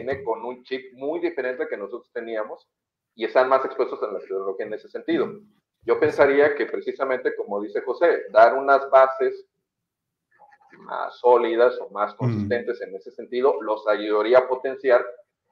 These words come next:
Speaker 1: pues, toda esta curiosidad que ya parece ser que tienen inherentes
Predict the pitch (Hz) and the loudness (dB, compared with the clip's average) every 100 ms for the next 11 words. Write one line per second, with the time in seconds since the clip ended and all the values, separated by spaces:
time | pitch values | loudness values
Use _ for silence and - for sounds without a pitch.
0 | _ 113 - 139 143 147 147 165 - 120 | _ -4 0 6 8 8 6 6 4 0
1 | 113 113 110 110 127 127 - 101 107 113 | -2 -4 -6 0 0 0 -8 -6 -2 -2
2 | - 107 110 123 - - - 113 117 113 | -2 -6 -6 -10 -18 -18 -14 -14 -14 -16
3 | 107 104 120 120 - 170 - | -12 -6 -4 -4 -6 -10 -10